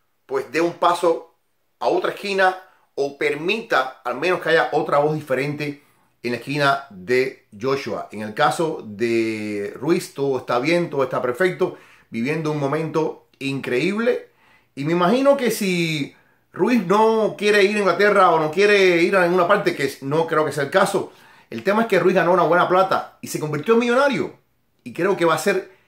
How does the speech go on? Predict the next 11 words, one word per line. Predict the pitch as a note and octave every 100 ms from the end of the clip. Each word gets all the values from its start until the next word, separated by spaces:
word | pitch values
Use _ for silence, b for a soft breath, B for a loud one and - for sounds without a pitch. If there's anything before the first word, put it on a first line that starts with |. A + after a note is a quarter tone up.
| b
el | - F3+ D#3
doble | A#3 B3 G3 C#3 - - _ _
de | -
lo | C#3+
que | C#3
haya | E3 E3+
ganado | D#3+ E3+ E3+ D3 - b b b b b -
en | A#2
esta | E3+ E3+
pelea | C3+ C3+ D#3 D3+ - - _ _ _ _ _
de | A#2 A2+ B2+ A#2+ A#2 A2 G2 F#2+